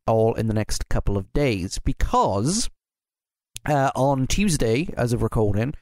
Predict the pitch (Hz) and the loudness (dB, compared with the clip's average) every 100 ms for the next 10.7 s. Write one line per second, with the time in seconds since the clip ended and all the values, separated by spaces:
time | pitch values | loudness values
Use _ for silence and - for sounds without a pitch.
0 | _ _ - - 113 113 117 120 117 131 | _ _ -6 -2 0 2 2 0 0 0
1 | 117 117 110 110 123 123 151 160 175 170 | 0 0 -2 0 0 2 2 2 2 2
2 | 180 170 120 110 120 120 120 113 110 117 | 0 0 -2 0 -2 0 0 0 -2 -2
3 | 113 120 120 107 107 113 107 104 117 165 | 0 0 0 0 0 0 0 0 0 0
4 | 196 202 - - - 147 143 139 127 135 | 0 0 -4 -4 -2 2 2 2 2 2
5 | 131 - 135 127 135 131 123 117 - 123 | 0 0 -2 0 0 0 -2 0 0 2
6 | 117 - 139 131 123 120 120 117 - 131 | 0 0 2 2 0 0 0 0 0 0
7 | 120 117 117 113 117 120 139 156 143 113 | -2 -2 -2 0 0 2 0 0 -2 -2
8 | 107 - 156 - - 131 123 120 131 139 | 0 2 0 -2 -2 0 0 0 0 0
9 | 107 120 - 131 - 127 117 113 - 113 | -2 -4 -2 -4 0 -2 0 0 2 2
10 | 120 117 117 107 110 139 | 0 0 0 2 2 0